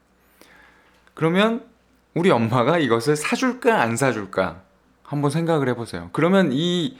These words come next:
내가 지금 기도를 하고 내가 뭔가를 바라는데 이게, 어, 이루어질지 안, 안 이루어질지가 판단이 좀 될걸요? 그러면 이제 좀 쉬워졌나요?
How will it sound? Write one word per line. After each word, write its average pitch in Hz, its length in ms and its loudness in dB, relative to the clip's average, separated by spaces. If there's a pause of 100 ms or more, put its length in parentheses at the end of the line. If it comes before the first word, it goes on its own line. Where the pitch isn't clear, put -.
내가 131 320 4
지금 113 480 -4 (240)
기도를 135 400 2
하고 101 200 0
내가 117 220 4
뭔가를 117 360 0
바라는데 104 840 -2
이게, 143 420 -4 (480)
어, 104 320 -8 (600)
이루어질지 143 760 0
안, 113 340 -2 (100)
안 113 300 0
이루어질지가 113 1000 0 (600)
판단이 175 420 -2
좀 143 160 0
될걸요? 92 500 -8 (1040)
그러면 156 240 0
이제 117 140 0
좀 110 180 -2
쉬워졌나요? 127 760 -2